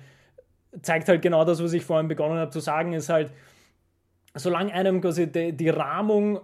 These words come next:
ein Begriff ist, bist du in dem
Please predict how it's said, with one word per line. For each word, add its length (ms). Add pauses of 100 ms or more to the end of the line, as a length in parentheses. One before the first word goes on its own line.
ein 440
Begriff 420
ist, 340 (960)
bist 280
du 220
in 360
dem 460